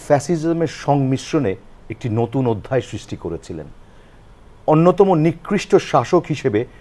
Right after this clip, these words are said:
সারা বিশ্বে তার নাম লিপিবদ্ধ থাকবে। আমরা জেনেছি ফেরাউনের কথা, আমরা হিটলার, মুসোলিনি, নোম চেচেস্কু, হেক্সা, বেন আলী, ফুজিমুরো, পেরুর, এদের কথা শুনেছি,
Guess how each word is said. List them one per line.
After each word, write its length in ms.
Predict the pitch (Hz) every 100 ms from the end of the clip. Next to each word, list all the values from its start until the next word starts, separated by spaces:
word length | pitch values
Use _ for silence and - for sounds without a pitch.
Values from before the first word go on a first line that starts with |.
| - -
সারা 260 | - 135 127
বিশ্বে 400 | 110 165 - 127
তার 220 | 135 120
নাম 280 | 104 110 151 - -
লিপিবদ্ধ 560 | 113 131 123 104 82 92
থাকবে। 300 | 92 80 78 - - -
আমরা 260 | 117 117
জেনেছি 360 | 110 113 104 120
ফেরাউনের 520 | - 98 101 117 123
কথা, 340 | 127 - 156 156 - - -
আমরা 220 | 98 98 92 - 123
হিটলার, 360 | 120 127 131 - -
মুসোলিনি, 580 | 101 110 120 120 123 131 -
নোম 200 | 104 110
চেচেস্কু, 600 | 107 110 - 131 - 135 139 - - -
হেক্সা, 420 | 143 - - 151 143 101
বেন 280 | 87 127
আলী, 360 | 120 120 143 151 - - - - - -
ফুজিমুরো, 640 | - 131 127 131 147 156 143 -
পেরুর, 420 | - 131 156 160 - -
এদের 240 | 165 175
কথা 240 | 143 127 -
শুনেছি, 460 | - 92 80 -